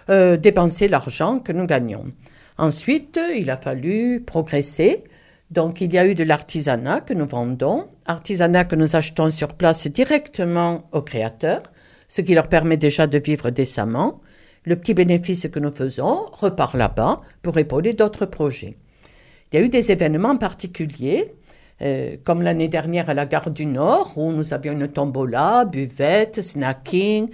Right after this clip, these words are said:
nous présentons l'exposition. Euh, je peux aussi faire des conférences sur l'histoire de l'Afrique du Sud. Donc, dans ces cas-là, nous mettons ou bien une boîte à dons, elles sont gratuites au niveau de l'entrée,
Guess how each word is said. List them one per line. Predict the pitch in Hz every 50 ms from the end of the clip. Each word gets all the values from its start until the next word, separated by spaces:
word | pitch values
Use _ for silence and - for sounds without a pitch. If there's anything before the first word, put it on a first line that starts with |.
| - - - - - -
nous | 156 151
présentons | 156 - 139 135 139 139 139 - 143
l'exposition. | 139 143 143 139 - 139 139 135 - 131 - - - 147 156 196 277 349 - - _ _ _ _ _ - - - - - - _ _ - 185
Euh, | 180 165 156 156 147 147 147 143 139 135 135 131
je | 127 - - 233
peux | 233 247
aussi | 233 226 226 - 220
faire | - 208 165 185 175
des | 180
conférences | 175 175 180 180 175 180 170 175 180 180 175 180 170
sur | 151 - 147 156
l'histoire | 151 151 - - - 175 160 156 147
de | 139 147
l'Afrique | 151 147 151 - 156 147 -
du | 156 139 175 180
Sud. | 180 - - 196 262 277 - - - _ _ _ _ _ _ _ _ _
Donc, | 156 156 156 160
dans | 175 165 160
ces | 160 185 175
cas-là, | 175 165 151 160 170 175 170 175
nous | 165 147 139 143
mettons | 143 139 139 139 - - - 156 156 156 151 147 151 151 - - - _ _ _ - - - -
ou | 190 175
bien | 170 185 185 170
une | 156 147
boîte | 139 - 143 143 - -
à | 127 120
dons, | - 135 - - 415 -
elles | 135 -
sont | - 147 139
gratuites | 135 131 135 131 131 - - 160 156 - - -
au | 120 113 123
niveau | 120 120 120 127
de | 120 123
l'entrée, | 110 117 110 117 135 - - 269 370